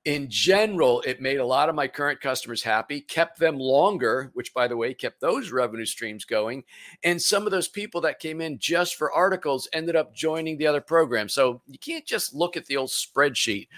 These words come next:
or the P and L for each one of these. All right, let me get back on track here. Now,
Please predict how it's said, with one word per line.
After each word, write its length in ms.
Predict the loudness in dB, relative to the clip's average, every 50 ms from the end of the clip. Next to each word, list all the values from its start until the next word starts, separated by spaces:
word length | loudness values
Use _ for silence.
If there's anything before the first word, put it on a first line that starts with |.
| -18 -18 -18 -6 4
or 120 | 6 8 8
the 100 | 8 6
P 220 | 2 0 2 2
and 80 | 4 4
L 180 | 4 4 4
for 120 | 2 0 -4
each 260 | -4 -4 -6 -6 -4
one 160 | -2 -2 -2
of 120 | -2 -4 -6
these. 260 | -8 -8 -8 -6 0 2
All 80 | 4 4
right, 140 | 4 2 -4 _ _ _
let 80 | -12 -8
me 60 | -8
get 160 | -8 -4 0
back 240 | 0 0 0 0 -2
on 140 | -4 -4 -2
track 320 | 0 2 2 2 2 0
here. 120 | -4 -8 -4
Now, 280 | -2 -2 -2 -4 -4